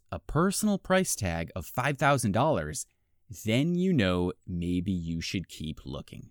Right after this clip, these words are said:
This exercise will often put things in perspective. You might very well find out that there's just no way people will sell for the price you are willing to buy.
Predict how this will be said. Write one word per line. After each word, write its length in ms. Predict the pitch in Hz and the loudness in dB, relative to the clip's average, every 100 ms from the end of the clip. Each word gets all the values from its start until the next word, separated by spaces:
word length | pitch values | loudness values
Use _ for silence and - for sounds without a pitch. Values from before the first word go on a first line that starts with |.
| _ _ _ _ _ _ _ | _ _ _ _ _ _ _
This 200 | 302 277 | 4 4
exercise 560 | 165 156 - - 120 98 | 4 2 2 2 2 4
will 160 | 107 - | 0 2
often 420 | 165 180 190 214 | 4 4 6 4
put 260 | 156 - - | 4 2 0
things 440 | - 113 110 - - | 2 4 6 4 -2
in 280 | 98 87 | -2 0
perspective. 920 | 87 - 90 - 71 - - - - _ _ _ | -2 -4 -4 -4 -6 -8 -12 -14 -16 _ _ _
You 140 | 175 269 | 4 6
might 240 | 302 196 | 6 2
very 500 | 101 95 120 143 131 | -2 4 8 8 8
well 360 | 95 73 64 - - | 6 0 -8 -14 -16
find 400 | - 131 120 104 | 0 4 6 6
out 220 | 101 - | 6 4
that 140 | 92 | -2
there's 220 | 196 202 | 0 0
just 400 | 131 269 262 - - - | 2 2 2 0 -4 0
no 320 | 110 131 151 | 6 6 6
way 440 | 107 95 69 - - | 4 0 -2 -8 -2
people 360 | 156 165 220 | -2 2 2
will 160 | 127 127 | 4 2
sell 540 | - - - 107 110 | 0 0 2 4 2
for 160 | - 123 | 0 -2
the 80 | 117 | -2
price 640 | - 104 85 82 - - - | -2 0 0 0 -4 -6 2
you 240 | 110 127 | 6 6
are 100 | 95 | 6
willing 320 | 90 92 82 | 4 2 0
to 80 | 71 | -4
buy. 280 | 71 64 | -4 -4